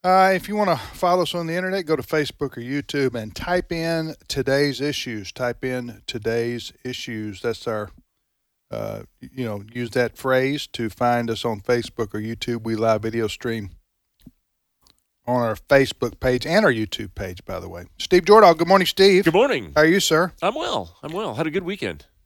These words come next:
Speaker 1: And what, what, what was the highlight? Fred's highlight was his garage sale. What was your highlight?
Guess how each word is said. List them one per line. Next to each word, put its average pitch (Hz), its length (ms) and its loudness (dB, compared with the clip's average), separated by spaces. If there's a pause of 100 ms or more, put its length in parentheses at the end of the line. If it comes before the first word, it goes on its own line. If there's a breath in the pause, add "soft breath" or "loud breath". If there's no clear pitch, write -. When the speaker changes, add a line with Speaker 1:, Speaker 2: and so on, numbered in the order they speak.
Speaker 1:
And 180 280 -2
what, 160 160 0
what, 165 280 0
what 170 240 -2
was 190 140 4
the 170 120 6
highlight? 165 600 6
Fred's 262 280 6
highlight 175 360 8
was 156 160 -2
his 160 160 0
garage 170 460 4
sale. 135 360 4
What 196 200 2
was 156 160 2
your 220 100 0
highlight? 127 520 4